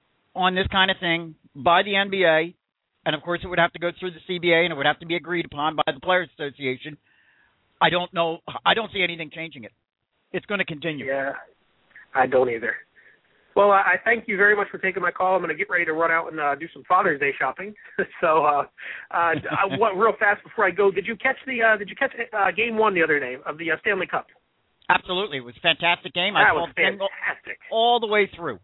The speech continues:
Speaker 1: all the way through. I had made, uh, mention at the top of this show that, uh, y-, you know, there's a couple of things I really love about this particular Stanley Cup final. You've got two teams from the original six. That's the first time since nineteen seventy-nine. And if, in fact, that game one is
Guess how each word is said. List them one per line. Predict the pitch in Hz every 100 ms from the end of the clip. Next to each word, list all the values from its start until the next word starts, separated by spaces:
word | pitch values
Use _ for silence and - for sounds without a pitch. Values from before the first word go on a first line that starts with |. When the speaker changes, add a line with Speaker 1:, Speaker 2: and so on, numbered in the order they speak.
| -
Speaker 1:
all | 185 196
the |
way | 190 170
through. | 160 - - - -
I | 165
had | 165
made, | 202 185 180
uh, | 180 165
mention | 180 - 170
at | 147
the | -
top | 185 170 165
of |
this | 160 165
show | 170 147 139
that, | 139 135 165
uh, | 143 139 _ _ _ _ _ -
y-, | 156 196
you | 196
know, | 180 - 185 185
there's | 202
a |
couple | 254 254
of | 196
things | 202 190
I |
really | 175 196 175
love | 180
about | 165 156 -
this | 170
particular | - 170 180 165 151
Stanley | - 160 156
Cup | 160 -
final. | 151 127 - _ _
You've | 165 151
got | 180 175 -
two | 202
teams | 202 202 196 165
from | 190 175
the | 165
original | 170 - 160 151
six. | 165 160 -
That's | 156 151 -
the | 151
first | 175 156
time | 165 160 156
since | 135
nineteen | 156 151 151 147 -
seventy-nine. | 160 143 143 147 151 131 127 _ _ - - -
And | 165 165 165 170 _ _
if, | 240 269 254
in | 226
fact, | 220 202 208
that | 190
game | 190 180
one | 175 175
is | 156